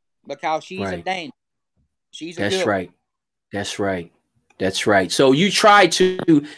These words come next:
Speaker 2: those are golden hens right there because they can take a lot of work off of your shoulders,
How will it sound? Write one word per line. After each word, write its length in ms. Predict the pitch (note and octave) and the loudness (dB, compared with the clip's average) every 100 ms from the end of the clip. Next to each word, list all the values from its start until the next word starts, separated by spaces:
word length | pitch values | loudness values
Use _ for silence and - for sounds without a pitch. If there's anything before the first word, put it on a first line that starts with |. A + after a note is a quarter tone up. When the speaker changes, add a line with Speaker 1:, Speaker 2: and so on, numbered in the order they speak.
| - _ | -20 _
Speaker 2:
those 320 | D#3+ A3+ F3+ | 4 4 4
are 80 | F3 | 0
golden 420 | C#3+ G3+ G3+ D#3 | 4 6 6 4
hens 320 | D3+ C#3+ B2 | -2 -6 -6
right 240 | B2+ A#2+ - | -6 -8 -4
there 300 | D3+ G#2 - | -4 -6 -10
because 240 | B2 D3 | -10 -8
they 140 | B2 E3+ | -4 -2
can 160 | F3 | -4
take 240 | - F3 D3 | -4 -4 -2
a 60 | |
lot 520 | B2+ C3+ E3+ F#3+ G3+ F#3+ | -2 0 2 4 4 0
of 120 | D#3+ | 0
work 260 | F3+ F#3 | -2 0
off 160 | F#3 F3+ | 0 0
of 60 | E3+ | -2
your 140 | F3 | -4
shoulders, 640 | F3+ G#3+ F#3 B2+ A#2+ C#3 | -2 0 0 0 -4 -6